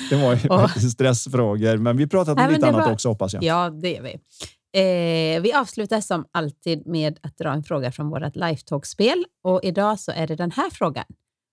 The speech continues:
Speaker 2: Vad skulle du kunna göra redan idag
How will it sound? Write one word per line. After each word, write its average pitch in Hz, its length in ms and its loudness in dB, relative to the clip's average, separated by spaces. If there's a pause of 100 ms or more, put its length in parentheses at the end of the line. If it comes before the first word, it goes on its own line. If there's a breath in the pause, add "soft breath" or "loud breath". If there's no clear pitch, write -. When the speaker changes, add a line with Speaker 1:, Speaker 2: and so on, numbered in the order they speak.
(120)
Speaker 2:
Vad 214 260 0
skulle 196 260 -4
du 240 280 -2
kunna 202 280 -2
göra 147 300 0
redan 160 640 -2
idag 208 440 -2